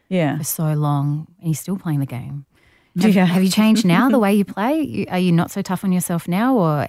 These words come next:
Speaker 2: is that just ingrained in you to be just so
Speaker 1: Um,
Speaker 2: mentally
Speaker 1: I'm definitely not as tough
Speaker 2: competitive?
Speaker 1: as, as I was. I've only been playing part-time the last couple of years, and,
Speaker 2: Mm.
Speaker 1: and the reason for that really is to, to get a bit of love back in the game. Um,
Speaker 2: Did you lose the love?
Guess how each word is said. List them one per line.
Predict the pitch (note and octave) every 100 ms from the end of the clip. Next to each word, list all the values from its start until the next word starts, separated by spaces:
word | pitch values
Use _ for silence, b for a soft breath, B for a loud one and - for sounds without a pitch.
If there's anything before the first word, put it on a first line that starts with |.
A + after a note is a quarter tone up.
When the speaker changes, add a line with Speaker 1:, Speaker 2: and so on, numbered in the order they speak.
| -
Speaker 2:
is | F3
that | E3+ D3
just | - E3+
ingrained | E3 D#3+ D3 D3+ D3
in | D3+
you | C#3+ C#3+
to | D#3
be | D3 D3 - -
just | D#3 G#3
so |
Speaker 1:
Um, | G#3+ G#3+ - D3
Speaker 2:
mentally | D3 D#3+ D#3 D3 D3 D3 b b
Speaker 1:
I'm | F#3+ F#3+
definitely | G3 G3 E3 D#3
not | D3+ D3
as | C#3+
tough | D3
Speaker 2:
competitive? | D3 D3+ D#3
Speaker 1:
as, | D3 D3 - -
as | E3 D#3
I |
was. | F3 F3+
I've | F#3 F3+
only | E3
been | D#3+ D3+
playing | - C#3+ D3
part-time | - - E3 D#3
the | D3+
last | C#3 C#3+
couple | - D3
of | D3+
years, | D#3 D3
and, | D3+ C#3+ D3 B B F#3
Speaker 2:
Mm. | F3 D#3+ C#3+
Speaker 1:
and | F3+ E3+
the | E3+
reason | F#3+ F#3+ F3+ E3
for | F3
that | D#3 D#3 -
really | E3+ D#3+ D#3+
is | D3+ - -
to, | - D3+ - _ _ _ _
to | - D#3+
get | D#3+
a | D3+
bit | D#3 D3
of |
love | D3 C#3+ F#3
back | - C#3 -
in | C#3
the |
game. | C3+ C#3 C#3 D3 _ _
Um, | E3+ D3 D3 D3+ D#3+ _ _
Speaker 2:
Did | - D#3
you |
lose | D3 D3 C#3+
the |
love? | D#3 F#3